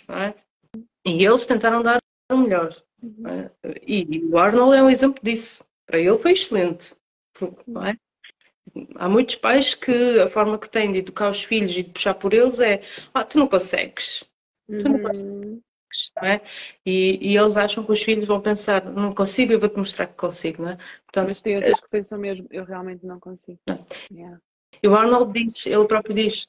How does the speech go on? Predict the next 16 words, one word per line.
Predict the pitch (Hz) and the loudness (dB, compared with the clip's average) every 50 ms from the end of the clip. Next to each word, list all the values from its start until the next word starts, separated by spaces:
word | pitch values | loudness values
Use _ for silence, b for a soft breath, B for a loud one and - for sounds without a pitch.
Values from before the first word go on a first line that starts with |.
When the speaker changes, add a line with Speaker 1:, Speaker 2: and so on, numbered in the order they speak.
| _ | _
Speaker 1:
"Eu, | - 214 240 247 240 226 - - | 0 4 4 4 4 2 -2 -2
eu, | - 233 226 226 226 226 - | 0 2 4 4 4 4 2
a | - 220 | 0 0
minha | 226 226 240 254 254 247 226 214 214 208 208 | 0 2 4 4 4 4 2 2 0 0 -2
personalidade | 208 - - - 214 202 202 202 196 208 208 208 220 | -4 -12 -12 -6 -2 -2 -2 0 2 2 2 2 2
era | 214 208 196 | 2 2 0
dura, | 185 180 196 190 185 175 175 175 - _ _ _ _ _ _ - | 0 2 2 2 2 2 0 -2 -6 _ _ _ _ _ _ -6
a | 190 190 | -4 -2
do | 196 | 0
meu | 202 196 | 0 0
irmão | 190 196 202 202 196 | 0 0 0 0 0
já | 196 - - 196 | -2 -2 -2 -2
não | 202 196 190 | -2 -2 -4
era | 190 185 190 180 | -4 -6 -8 -8
assim." | 180 - - 185 180 180 _ _ _ _ _ _ _ _ - | -10 -12 -12 -12 -12 -12 _ _ _ _ _ _ _ _ -10
Speaker 2:
Uhum. | 208 208 196 | -8 -8 -8